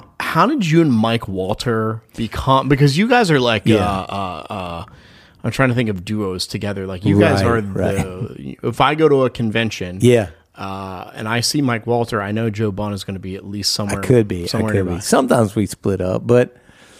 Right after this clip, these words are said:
Speaker 1: um, he, so I used to see Mike speak at all the conferences before I even spoke or any, anybody n-, even knew me.
Speaker 2: Yeah.
Speaker 1: And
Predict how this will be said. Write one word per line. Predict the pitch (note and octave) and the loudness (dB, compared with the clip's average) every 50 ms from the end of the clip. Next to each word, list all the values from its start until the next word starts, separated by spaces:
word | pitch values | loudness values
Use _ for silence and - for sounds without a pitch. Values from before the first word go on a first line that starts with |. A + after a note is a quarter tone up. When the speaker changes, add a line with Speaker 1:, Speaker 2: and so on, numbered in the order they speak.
| - - - - _ _ - D#3 | -20 -20 -20 -20 _ _ 0 2
Speaker 1:
um, | C#3 C3+ C3 B2+ B2 A#2+ A#2+ A#2 A#2 A#2 A2+ A2+ - - _ - | 4 4 6 6 6 6 6 6 6 4 4 2 0 -4 _ -18
he, | - - - - E3+ D#3+ E3+ E3+ E3 D#3+ D#3 D3+ D3 D3+ - _ _ _ _ _ | -12 -6 2 4 6 6 6 6 6 4 4 2 2 -2 -4 _ _ _ _ _
so | - - - A#2 | -4 0 4 4
I | A#2 D3 D#3+ D3+ | 6 6 4 4
used | D3 C#3 C3 A#2+ - - | 2 2 0 -4 -4 -6
to | A#2 | -6
see | - - B2 | 0 0 4
Mike | A2+ G#2+ G#2+ G#2+ - | 4 4 2 2 0
speak | - - - G#2 G2+ G#2 | -4 0 2 0 2 4
at | G2 G2+ | 4 4
all | G2+ G2+ | 4 2
the | G2+ F2+ | 2 0
conferences | - G#2 G2+ F#2+ - F#2+ F#2+ - - - G#2+ G#2+ | 0 0 -2 0 -2 -4 -6 -4 -4 -4 -4 -4
before | - - F#2+ - - C#3+ B2+ A#2 | -2 -4 -4 2 4 4 4 4
I | A2+ A2 | 4 2
even | G#2+ G#2+ G2+ F#2 F2+ | 0 0 -2 -4 -6
spoke | - - - B2 A#2+ A#2 A2+ G#2 G#2 | -8 -2 2 6 6 6 6 4 0
or | F#2+ | -2
any, | G2 G#2+ A2 G#2+ A#2 - - | 0 0 0 0 -2 -4 -2
anybody | - B2 B2 A2 G#2 G2+ G2+ | 0 2 2 4 2 2 2
n-, | G2 G2 G2 - - - - | 0 -2 -2 -4 -8 -8 -4
even | A#2+ G#2 G#2 G2 F#2+ | -2 0 0 0 0
knew | F#2+ G2 F#2+ | 0 0 -2
me. | F2+ F#2 F#2+ G#2+ B2+ _ _ _ - - | -2 -2 -2 -4 -4 _ _ _ -14 -4
Speaker 2:
Yeah. | C3+ C3+ C3 A#2+ G#2 F#2+ G2 - - _ _ _ _ _ _ - | 0 0 2 2 0 -4 -6 -14 -20 _ _ _ _ _ _ 0
Speaker 1:
And | A#2 A2 G#2+ G#2+ G#2 G#2 G2 G#2 | 2 4 4 4 2 2 0 -2